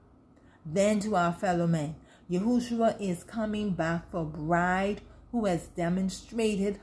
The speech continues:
her love for him by submitting to and obeying his commands. His command, which is inclusive of loving your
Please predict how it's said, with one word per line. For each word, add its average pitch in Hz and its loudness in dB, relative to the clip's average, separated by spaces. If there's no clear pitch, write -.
her 220 2
love 170 4
for 180 -6
him 208 -2
by 175 -2
submitting 196 2
to 240 -2
and 190 0
obeying 175 0
his 208 -2
commands. 185 0
His 240 -2
command, 196 0
which 185 -2
is 180 -2
inclusive 196 -2
of 160 0
loving 175 2
your 170 4